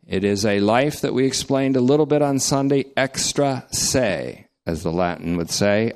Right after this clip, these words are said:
outside of yourself. Extra se, outside of you, in Christ, in Christo, using Latin now.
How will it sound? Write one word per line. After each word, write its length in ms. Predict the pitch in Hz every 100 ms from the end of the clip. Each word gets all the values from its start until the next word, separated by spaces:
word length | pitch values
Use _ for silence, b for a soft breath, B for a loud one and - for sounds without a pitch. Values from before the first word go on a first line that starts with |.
| -
outside 720 | 127 113 - - 139 143 143
of 120 | 135
yourself. 880 | 139 123 - 135 90 62 - - - _ _ _ _ _ _ _ -
Extra 720 | 127 - - - 135 123 - _
se, 680 | - - 107 87 69 - - _
outside 640 | - 110 101 - 131 131 135
of 160 | 127
you, 520 | 113 127 123 82 50 - _ _ _ _
in 360 | 113 131 135 131
Christ, 800 | - 131 92 78 - - - - _ _ _ _
in 540 | 117 127 127 131 127 127 - _ _ _ _ _ _ _
Christo, 760 | - 127 - - 95 85 - - _ _ _ _
using 420 | - 98 87 92
Latin 460 | 92 104 98 76 78
now. 280 | 78 73